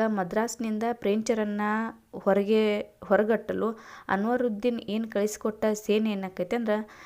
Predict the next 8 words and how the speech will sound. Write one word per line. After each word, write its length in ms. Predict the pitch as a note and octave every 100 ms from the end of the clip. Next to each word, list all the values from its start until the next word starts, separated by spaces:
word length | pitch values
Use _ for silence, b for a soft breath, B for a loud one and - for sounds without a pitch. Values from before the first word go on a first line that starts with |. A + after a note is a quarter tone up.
| B -
ಫ್ರೆಂಚ್ 360 | G3 G#3+ - - -
ವಿರುದ್ಧ 320 | G3 F#3+ F#3 A#3+ B3
ಅನ್ವರುದ್ದೀನನ 800 | G#3 F#3 G#3 G#3+ F3 G3+ G3 G3 G3 G3 F#3+ G#3+
ಸೈನ್ಯ 420 | - F#3+ F#3 G3+ D4 D#4+ -
ಸೋತ್ 380 | - G#3+ A3
ಬಿಡ್ತದ. 320 | F#3+ E3+ D#3+ E3 E3 _ _ -
ಆಗ, 220 | F#3 F3 A3 A#3+ B B B B B
ಆ, 260 | - F#3+